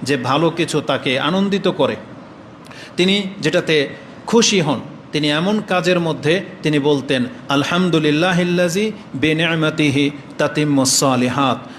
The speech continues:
আমি সেই আল্লাহর প্রশংসা করতেছি যার অনুগ্রহে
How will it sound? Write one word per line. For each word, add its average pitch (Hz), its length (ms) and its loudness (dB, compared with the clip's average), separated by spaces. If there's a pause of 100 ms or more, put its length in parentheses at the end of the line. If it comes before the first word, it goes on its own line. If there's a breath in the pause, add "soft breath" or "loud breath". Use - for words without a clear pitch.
(220 loud breath)
আমি 143 260 4
সেই 185 260 2
আল্লাহর 180 300 2
প্রশংসা 196 460 0
করতেছি 196 560 -2 (340 loud breath)
যার 160 360 2 (100)
অনুগ্রহে 170 720 2